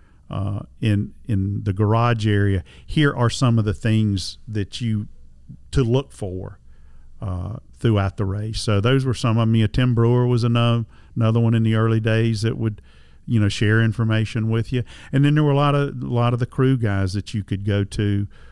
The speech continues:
whether they got tire guys or, or other people. Barry Dotson was one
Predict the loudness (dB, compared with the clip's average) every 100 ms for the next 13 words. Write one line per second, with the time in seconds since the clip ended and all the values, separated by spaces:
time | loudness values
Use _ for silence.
0 | -8 -2 2 2 0 -2 -4 -4 -2 -2
1 | -2 0 0 0 -2 -2 -4 -4 -6 -12
2 | -20 -20 -8 -4 0 0 0 -4 -4 0
3 | 0 0 0 -2 0 0 2 2 0 2
4 | 2 2 0